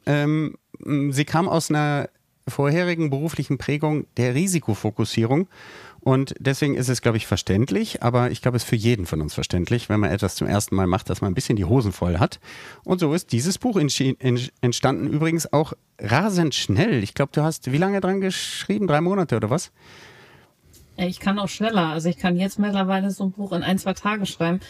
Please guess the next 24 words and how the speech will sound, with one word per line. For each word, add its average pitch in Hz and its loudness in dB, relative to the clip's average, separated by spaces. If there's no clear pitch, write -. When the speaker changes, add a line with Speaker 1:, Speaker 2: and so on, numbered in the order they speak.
Speaker 2:
Aber 180 2
das 202 -4
Ding 208 -2
ist, 220 -2
das 196 0
Schreiben 214 -2
an 190 0
sich 208 -4
dauert 196 0
nicht 190 -2
so 180 -6
lange, 196 0
sondern 185 0
dieser 180 -2
ganze 175 -2
Korrekturprozess 185 -2
und 160 -4
dass 175 -2
es 226 -10
hübsch - -6
wird. 170 0
Ähm, 165 -2
genau. 151 -4
Speaker 1:
Ja, 117 2